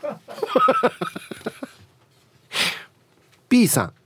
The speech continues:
「S 字フックの乱用者は突っ張り棒も好きって相場が決まっているアンサーA。」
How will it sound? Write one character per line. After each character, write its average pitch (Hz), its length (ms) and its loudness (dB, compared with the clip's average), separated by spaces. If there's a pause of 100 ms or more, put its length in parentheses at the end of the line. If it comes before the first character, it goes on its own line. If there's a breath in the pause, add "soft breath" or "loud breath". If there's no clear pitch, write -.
(840 soft breath)
「S 190 280 4
字 254 140 6
フ 240 100 6
ッ 285 100 -4
ク 269 120 2
の 190 100 6
乱 170 220 4
用 190 160 8
者 139 160 2
は 127 80 2
突 190 160 0
っ - 80 -14
張 196 120 4
り 185 80 6
棒 190 120 6
も 185 100 0
好 - 120 -4
き 202 100 0
っ - 20 4
て 131 140 -2
相 165 220 4
場 165 100 4
が 165 80 -2
決 170 120 -2
ま 156 100 6
っ 151 60 -10
て - 140 0
い - 20 2
る 123 100 2
ア 135 80 4
ン 139 80 0
サ 113 200 0
ー 113 80 0
A。」 117 200 0